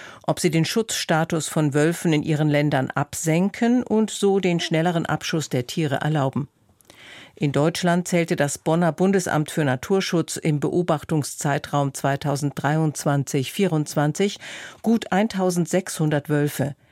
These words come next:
zweihundertsechzig Tiere mehr als im Vorjahr.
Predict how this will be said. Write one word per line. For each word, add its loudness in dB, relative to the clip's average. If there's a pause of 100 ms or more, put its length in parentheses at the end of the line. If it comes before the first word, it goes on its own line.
(340)
zweihundertsechzig -2
Tiere 0
mehr 2
als -2
im -2
Vorjahr. 0